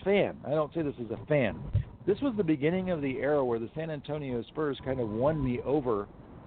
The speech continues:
not really as a fan, but as someone who just appreciated them as a team. The way the front office did business, the way the coaching staff was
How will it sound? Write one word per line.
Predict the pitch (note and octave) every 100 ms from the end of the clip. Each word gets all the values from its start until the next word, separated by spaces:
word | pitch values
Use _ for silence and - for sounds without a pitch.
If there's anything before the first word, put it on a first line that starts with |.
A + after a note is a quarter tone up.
| - - -
not | A#3+
really | B3+ B3 G#3+
as | F3+
a | C3+ -
fan, | - C3+ F#3 G#3 G#3 - - -
but | F3
as | F#3 F3 -
someone | G3 G3+ F#3+
who | F3
just | F#3 - -
appreciated | - - - F#3+ - D3 A#2 F#2+ - - - - - - A#2+
them | D#3 F3+ E3 -
as | C#3+ C#3
a | C3 -
team. | E3+ A#2+ F2 - - - - -
The | D3+
way | C#3+ F#3 F#3+ F#3+
the | F3
front | D#3+ E3+ E3
office | D#3 D3 -
did | C#3 A2+
business, | C#3+ B2 G2 - - - - - - -
the | C3
way | C3 D#3+ E3 D#3+
the | C#3+
coaching | - D#3 A#2+ C#3+ A2+
staff | - B2 G#2+ - - - -
was | - B2+